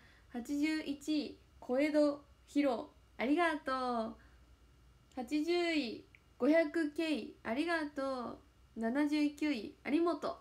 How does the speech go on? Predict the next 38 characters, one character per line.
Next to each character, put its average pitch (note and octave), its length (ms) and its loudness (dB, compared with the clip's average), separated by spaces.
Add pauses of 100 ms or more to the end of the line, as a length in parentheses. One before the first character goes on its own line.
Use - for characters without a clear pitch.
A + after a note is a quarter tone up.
(100)
あ - 60 -6
り D4+ 80 -2
が D#4+ 140 -2
と A#3 380 -6
う。 - 80 -16 (480)
七 C4 280 2
十 C#4+ 460 2 (140)
八 A#3+ 280 -4
位、 D#4+ 300 0 (160)
た B3 100 -6
か、 D#4 300 0 (400)
竹 F4+ 260 2
太 F#4+ 180 2
郎、 C4 440 2 (400)
あ A3 60 -8
り C4 120 0
が F4 120 2
と E4+ 180 0
う - 20 -2
ご D4+ 140 0
ざ D4 120 2
い D4 80 4
ま C4+ 600 -2
す。 D4+ 40 2 (1900)
パ A#3 80 -14
チ A3+ 140 -18
パ G#3+ 140 -14
チ。 - 260 -20 (3000)
七 B3 280 -10
十 B3 220 -8
八 B3 300 -12
位 A#3 80 -10
ま G#3+ 140 -14
で - 220 -16
来 - 100 -18
ま - 120 -16
し - 160 -20
た。 - 100 -16